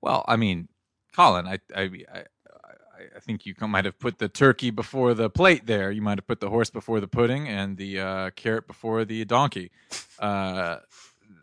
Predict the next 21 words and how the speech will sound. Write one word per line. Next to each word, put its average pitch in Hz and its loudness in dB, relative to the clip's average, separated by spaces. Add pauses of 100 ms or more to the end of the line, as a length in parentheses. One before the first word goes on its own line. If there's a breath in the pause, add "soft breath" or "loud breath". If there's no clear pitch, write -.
(340)
are 127 2
you 143 -2
trying 170 6
to 110 0
tell 165 6
these 104 2
good 95 2
people 95 -10 (420)
that 101 -2
even 135 2
though 123 8
it 107 2
sounds, 131 4
because 143 2
of 104 0
our 98 8
high 127 4
fidelity, 92 -4 (220)
crystal - 2
clear 110 4
audio, - 4